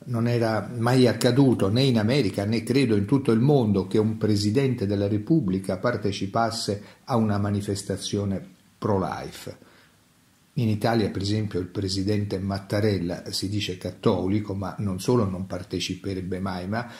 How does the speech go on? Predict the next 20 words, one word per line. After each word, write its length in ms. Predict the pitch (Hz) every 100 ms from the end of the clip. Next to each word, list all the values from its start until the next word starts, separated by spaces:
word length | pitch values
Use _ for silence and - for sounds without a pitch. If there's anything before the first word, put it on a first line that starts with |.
| - _
non 160 | 175
invierebbe 600 | 143 135 127 131 147 131 117
neanche 340 | 127 151 131
un 140 | 113
messaggio 480 | 113 107 135 113 104
pubblico 580 | 90 147 110 95 95 98
alla 140 | 104
Marcia 400 | 104 107 95 104
per 160 | 104 101
la 80 | 95
Vita 260 | 98 95
italiana, 680 | 95 98 101 95 92 92 98 - - - _
perché 280 | 185 175 139
lo 120 | 123
considererebbe 920 | 139 127 160 165 170 165 127 98 120
un 120 | 127 131
gesto 480 | 95 101 - 113
politicamente, 1120 | 107 131 131 120 117 117 101 95 104 104 101 - 143
eh, 100 | 110
scorretto. 920 | - - 113 92 80 69 - 92